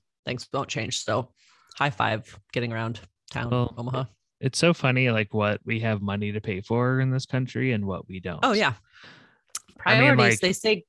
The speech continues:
Speaker 1: budgets are a moral document, and that is the damn truth.
Speaker 2: Yeah, it's like, "Oh, do we have money for, uh, endless wars and,
Speaker 1: All day
Speaker 2: and
Speaker 1: long.
Speaker 2: subsidies for oil companies and subsidies for, like,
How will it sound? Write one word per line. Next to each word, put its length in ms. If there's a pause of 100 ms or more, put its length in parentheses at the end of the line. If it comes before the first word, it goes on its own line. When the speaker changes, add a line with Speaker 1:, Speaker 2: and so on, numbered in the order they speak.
(120)
Speaker 1:
budgets 360
are 60
a 40
moral 280
document, 440
and 80
that 140
is 120
the 100
damn 260
truth. 300 (500)
Speaker 2:
Yeah, 260
it's 180
like, 300
"Oh, 360 (140)
do 100
we 80
have 160
money 400
for, 680
uh, 220
endless 400
wars 640
and, 440 (600)
Speaker 1:
All 180
day 80
Speaker 2:
and 160
Speaker 1:
long. 80
Speaker 2:
subsidies 840
for 200
oil 200
companies 600
and 120
subsidies 680
for, 180
like, 300